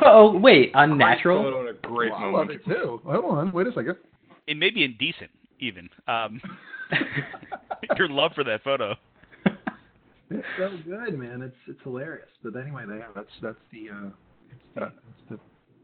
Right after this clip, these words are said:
Speaker 3: photo for your invite.
Speaker 2: I was trying to tell a friend the other day, remind me, guys,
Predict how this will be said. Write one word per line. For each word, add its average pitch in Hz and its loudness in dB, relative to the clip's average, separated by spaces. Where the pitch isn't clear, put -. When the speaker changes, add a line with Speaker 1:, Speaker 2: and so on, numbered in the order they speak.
Speaker 3:
photo 123 -6
for 127 -12
your 120 -10
invite. 170 -14
Speaker 2:
I 185 6
was 247 0
trying 302 -2
to 196 -4
tell 208 6
a 147 0
friend 151 2
the 135 6
other 113 0
day, 107 4
remind 127 2
me, 104 -8
guys, 104 0